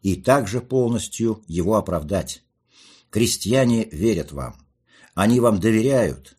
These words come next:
потому что вы не стремитесь властвовать над ними. Нужно только стараться, чтобы через это их доверие найти пути подлинного практического выражения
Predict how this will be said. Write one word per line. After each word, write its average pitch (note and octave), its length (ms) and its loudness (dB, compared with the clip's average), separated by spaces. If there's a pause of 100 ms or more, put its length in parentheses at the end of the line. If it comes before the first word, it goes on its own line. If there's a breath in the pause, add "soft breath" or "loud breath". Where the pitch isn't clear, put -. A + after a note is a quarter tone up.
потому G2 300 0
что F#2+ 220 -2
вы A2+ 180 2
не F#2+ 100 0
стремитесь G2+ 720 -2
властвовать D#2+ 680 -4
над D2+ 180 -8
ними. C2 340 -10 (880 soft breath)
Нужно B2 320 4
только C3 300 0
стараться, G2 560 0
чтобы F2+ 320 -2
через F#2 360 -4
это G#2 280 0
их E2+ 220 -2
доверие D#2+ 600 -2 (300 soft breath)
найти G#2 460 0
пути B2+ 480 -4
подлинного A#2 720 0
практического F#2+ 840 -2
выражения G#2 800 -4